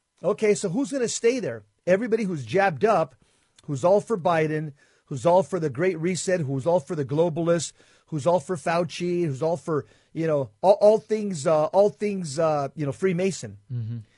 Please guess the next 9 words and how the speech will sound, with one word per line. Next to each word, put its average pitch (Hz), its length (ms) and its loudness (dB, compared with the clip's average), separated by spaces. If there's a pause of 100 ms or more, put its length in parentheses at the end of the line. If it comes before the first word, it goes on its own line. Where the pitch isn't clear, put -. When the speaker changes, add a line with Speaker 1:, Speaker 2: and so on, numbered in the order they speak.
(340)
Speaker 1:
So 208 360 4 (100)
you're 185 200 2
gonna 269 160 0
have 226 180 2
a 170 60 2
bunch 202 360 0
of 131 180 -4
malformed, 170 1080 0 (680)
faithless, 233 1000 0